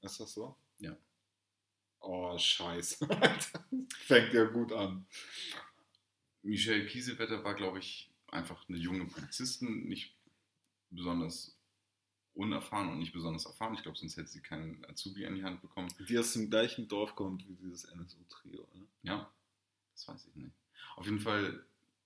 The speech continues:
Speaker 2: wurden beide erschossen. Angeblich während der, wegen der Waffen. Ähm, richtig interessant ist, dass, ähm, Beate Zschäpe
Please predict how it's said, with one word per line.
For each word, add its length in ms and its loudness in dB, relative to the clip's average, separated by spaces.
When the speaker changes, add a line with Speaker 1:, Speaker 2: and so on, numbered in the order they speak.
Speaker 2:
wurden 360 0
beide 280 4
erschossen. 600 -2
Angeblich 720 -2
während 300 -2
der, 260 0
wegen 260 0
der 180 2
Waffen. 380 0
Ähm, 260 4
richtig 400 0
interessant 560 0
ist, 340 -4
dass, 460 0
ähm, 680 0
Beate 400 2
Zschäpe 600 2